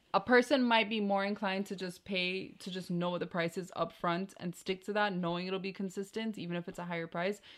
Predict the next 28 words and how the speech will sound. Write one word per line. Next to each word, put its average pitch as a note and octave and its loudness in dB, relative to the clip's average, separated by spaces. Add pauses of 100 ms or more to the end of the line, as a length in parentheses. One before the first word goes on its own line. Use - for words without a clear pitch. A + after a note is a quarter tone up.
than F#3+ 0
to F#3 -4
say, F3 0
"Oh, F#3+ 2
you're F3 0
gonna F3 -4
charge F3 -2
me F3 -2
for F3+ -6
this, F3 -4
but D#3 -4
then E3 -2
the D#3+ 0
next E3 0
time D#3 -2
it's - -4
always E3 -2
gonna F3 -2
keep F3+ -8
getting D#3+ -2
higher, E3 0
and D#3+ -2
I, D3+ -2 (340)
I'm F3 2
not E3+ 4
getting F3+ 0
this, E3 -2 (100)
the, E3 2